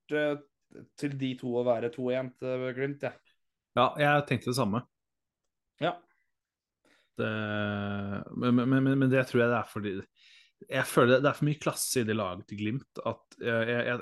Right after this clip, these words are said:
Speaker 2: jeg, jeg er ikke fremmed for at Brann går opp i ledelsen og sånn, men, men jeg tror det kommer til å komme to mål ganske raskt, eh, altså, smack, smack, rett, rett et-,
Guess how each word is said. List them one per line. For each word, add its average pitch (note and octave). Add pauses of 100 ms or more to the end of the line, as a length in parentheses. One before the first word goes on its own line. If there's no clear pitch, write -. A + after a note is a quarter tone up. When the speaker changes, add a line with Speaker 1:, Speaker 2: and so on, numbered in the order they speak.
Speaker 2:
jeg, C3 (380)
jeg C3+
er A2+
ikke D3
fremmed C#3
for A2+
at A#2
Brann G#2
går G#2+
opp G#2+
i A2+
ledelsen F#2+
og -
sånn, D3
men, C3
men B2
jeg B2
tror A2
det A#2+
kommer G2
til A2
å -
komme G2+
to G2+
mål G2 (440)
ganske B2
raskt, -
eh, A#2
altså, A#2 (400)
smack, A#2+
smack, B2
rett, -
rett A#2+
et-, G#2+